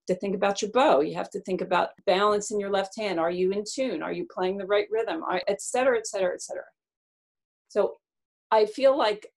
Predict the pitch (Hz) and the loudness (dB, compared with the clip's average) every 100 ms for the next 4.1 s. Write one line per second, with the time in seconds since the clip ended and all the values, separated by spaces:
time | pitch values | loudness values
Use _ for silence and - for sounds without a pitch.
0 | - 185 226 285 - _ _ _ _ _ | -12 -2 0 0 -4 _ _ _ _ _
1 | _ _ _ _ - 214 196 180 - - | _ _ _ _ 0 2 0 -6 -14 -10
2 | 208 202 196 190 202 196 185 - 240 262 | -8 -6 -6 -8 -8 -12 -14 -4 2 2
3 | 262 233 190 196 202 - 151 156 185 - | 0 -8 -4 -2 -2 -4 -6 -8 -8 -12
4 | - | -14